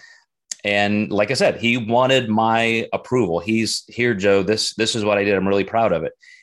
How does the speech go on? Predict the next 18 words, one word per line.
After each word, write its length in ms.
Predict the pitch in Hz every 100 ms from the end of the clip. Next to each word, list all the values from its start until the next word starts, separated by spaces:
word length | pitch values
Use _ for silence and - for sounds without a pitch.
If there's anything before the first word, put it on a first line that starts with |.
| -
And 80 | 107
I 40 |
said, 140 | 110
"Well, 100 | 117
it's 100 | 113
really, 240 | 110 135 120
really 220 | 113 117
good 160 | 101 95
writing, 440 | 104 120 95 85
but 260 | 92 92 - _
I 180 | 90 92
disagree 380 | 85 101 - 104
with 160 | 95 -
every 140 | 98
single 260 | - 98 85
point 220 | 101 92
you 80 | 87
made." 280 | 92 73